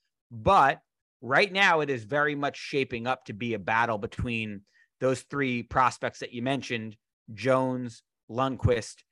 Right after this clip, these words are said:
and I think Robertson is a little bit of a sleeper candidate. You know, you look at Jones and Lundqvist, the skill sets are similar.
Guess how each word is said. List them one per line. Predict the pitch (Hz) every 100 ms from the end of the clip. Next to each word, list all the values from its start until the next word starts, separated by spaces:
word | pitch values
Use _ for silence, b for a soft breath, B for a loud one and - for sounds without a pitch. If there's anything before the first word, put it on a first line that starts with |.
| _
and | 123
I | 123
think | 165 143
Robertson | 180 240 254 247 233
is | 175
a | 180
little | 185 175
bit | 156
of | 143
a | 123
sleeper | - 180 165 139
candidate. | - 147 139 110 98
You | 165
know, | 160 135
you | 160 170
look | 240 240
at | 165
Jones | 180 180 151
and | 139
Lundqvist, | 135 131 123 127 - b b b _
the | 151
skill | - - 233
sets | 202 208 -
are | 156
similar. | - 175 160 151 147 139